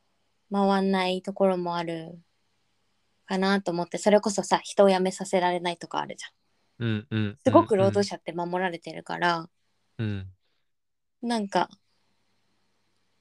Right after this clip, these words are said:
Speaker 1: その、人が動かない、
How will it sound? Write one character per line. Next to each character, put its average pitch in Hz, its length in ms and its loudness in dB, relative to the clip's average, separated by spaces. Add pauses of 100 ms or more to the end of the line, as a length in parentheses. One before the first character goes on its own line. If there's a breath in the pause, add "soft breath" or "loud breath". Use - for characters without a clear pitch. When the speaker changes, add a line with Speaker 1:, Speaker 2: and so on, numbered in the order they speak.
(120)
Speaker 1:
そ - 200 -2
の、 175 240 0 (720)
人 - 300 2
が 180 300 4 (1120)
動 196 220 2
か 190 140 4
な 175 120 -8
い、 - 180 -8